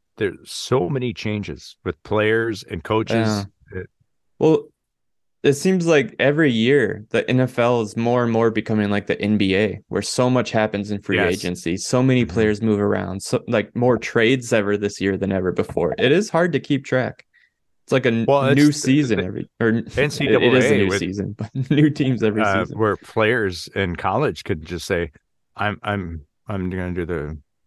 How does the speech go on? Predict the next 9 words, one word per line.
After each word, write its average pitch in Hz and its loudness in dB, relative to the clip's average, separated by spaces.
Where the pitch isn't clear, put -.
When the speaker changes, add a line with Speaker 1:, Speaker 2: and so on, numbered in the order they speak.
Speaker 1:
portal." 104 -2
And 85 -6
I'm 85 -6
gonna 87 -6
go 85 -4
over 82 -6
to - -8
this 85 -6
team. 67 -14